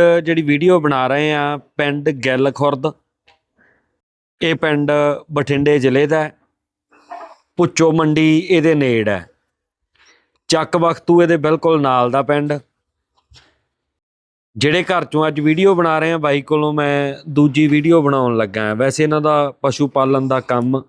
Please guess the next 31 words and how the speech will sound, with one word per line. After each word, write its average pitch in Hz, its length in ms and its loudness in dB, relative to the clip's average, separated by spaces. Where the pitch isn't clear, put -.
ਘਰੇ 139 260 2
ਬਹੁਤ 135 300 0
ਸੋਹਣੀਆਂ 147 440 0
ਝੋਟੀਆਂ 127 840 -2
ਅੱਗੇ 123 220 -2
ਬਾਈ 123 240 0
ਜੀ 123 80 0
ਹੋਰੀ 123 160 0
ਤਿਆਰ 117 320 -2
ਕਰ 123 220 -4
ਰਹੇ 135 220 2
ਆ। 135 60 -6
ਅਹ, - 800 -8
ਕੁਸ 135 280 0
ਨਾਗ 131 280 0
ਇਸ 123 340 0
ਸਾਈਡ 127 200 -2
ਤੇ 127 140 -4
ਤੁਸੀਂ 120 200 -2
ਦੇਖੋਗੇ, 135 420 -2
ਕਾਫੀ 143 340 0
ਮਿਹਨਤ 143 320 -2
ਕਰਦੇ 131 340 -2
ਆ 131 40 2
ਪਸ਼ੂਆਂ 127 360 -2
ਵਾਲੇ 127 120 2
ਪਾਸੇ। 123 380 -4
ਖੇਤੀਬਾੜੀ 156 520 0
ਦੇ 156 100 0
ਨਾਲ 139 320 0
ਨਾਲ 139 400 -2